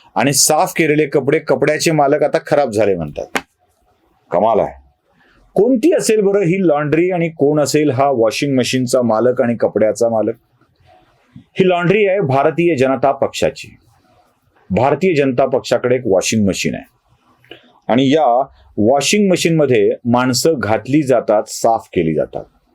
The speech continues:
अर्थात ही साफ केलेली माणसं स्वच्छ, पवित्र, बेदाग असतात असं भाजपचं म्हणणं आहे. या विधानाला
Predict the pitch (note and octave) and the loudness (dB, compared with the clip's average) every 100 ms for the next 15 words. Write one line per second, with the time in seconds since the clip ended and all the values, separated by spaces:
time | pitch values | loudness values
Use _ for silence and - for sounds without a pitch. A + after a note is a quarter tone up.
0 | _ _ _ _ _ _ _ _ _ _ | _ _ _ _ _ _ _ _ _ _
1 | - - F2 A#2 A#2+ _ _ _ _ _ | -8 -6 -2 -2 -2 _ _ _ _ _
2 | C3+ - C#3+ - - D3+ C#3+ C#3+ C3+ C3 | -2 2 2 2 0 0 2 2 0 -2
3 | B2 C3 - C#3 - - A2+ A2+ B2+ B2+ | 0 -2 0 -4 -4 0 0 2 0 -2
4 | B2 A2 A2 G2+ A2 A2 B2 D3 B2 G#2 | -2 0 0 0 0 0 0 0 0 -2
5 | - G3 G3 G2+ B2 A2+ F#2+ E2+ E2 D3 | 0 -2 0 -2 0 0 -2 -2 -4 -2
6 | D3+ E2 A#1 - _ _ _ _ _ _ | 0 -2 -6 -18 _ _ _ _ _ _
7 | _ _ - _ _ - A#2+ F3 A3+ A#3+ | _ _ -20 _ _ -4 0 2 2 2
8 | D3+ D#3 D#3 | 0 0 0